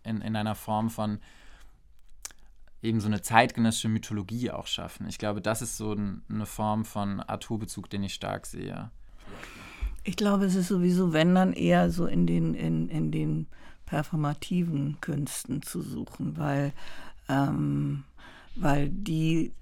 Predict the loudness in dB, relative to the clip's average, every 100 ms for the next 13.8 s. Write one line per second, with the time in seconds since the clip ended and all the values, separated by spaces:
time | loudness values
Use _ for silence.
0 | 2 6 8 6 4 0 0 0 2 0
1 | -2 -4 -2 0 0 2 0 -2 -2 0
2 | 0 0 0 -2 -2 -4 -4 -6 -4 -6
3 | -8 -16 -6 2 4 6 6 4 2 2
4 | 2 0 0 0 0 0 -4 -18 -4 2
5 | 8 8 8 4 -4 -4 -6 -6 -4 -2
6 | -2 -2 0 -2 -2 -6 -2 0 -2 -2
7 | -2 -2 -2 -4 -4 -6 -4 -6 -4 -4
8 | -4 -6 -8 -10 -8 -6 -6 -6 -10 -14
9 | -12 -14 -8 0 2 4 2 0 -2 -2
10 | -2 -2 -2 -2 2 4 4 4 0 -4
11 | -6 -2 -2 -2 -2 0 0 2 2 2
12 | -2 -2 0 2 2 0 -4 -6 -4 0
13 | 2 2 4 4 4 0 -6 -6